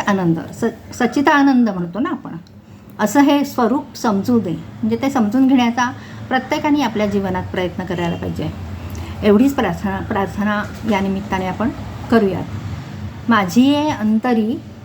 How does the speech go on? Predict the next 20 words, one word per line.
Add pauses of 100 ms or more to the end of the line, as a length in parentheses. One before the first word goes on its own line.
(120)
भरावे, (520)
अशी
ही
मागणी
समर्थ
करतात. (720)
असं
रूप (120)
हे
माझ्या
अंतरामध्ये
भरू
दे,
तुझी
बुद्धी
मला
चांगली
प्राप्त
होऊ
दे,